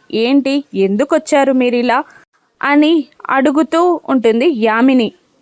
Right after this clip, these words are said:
వెటకారం చేస్తూ. అప్పుడు అర్జున్ ప్రసాద్, "రేపు వినాయక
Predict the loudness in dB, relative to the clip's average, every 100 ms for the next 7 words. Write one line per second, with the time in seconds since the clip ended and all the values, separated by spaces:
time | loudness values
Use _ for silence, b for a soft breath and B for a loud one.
0 | _ _ -4 -2 -2 0 2 2 2 0
1 | -2 0 -2 -2 -4 -2 0 0 0 -4
2 | -4 -2 -2 2 0 2 -2 0 -2 -4
3 | _ -6 -2 0 0 -2 -2 _ _ -10
4 | -4 -2 0 0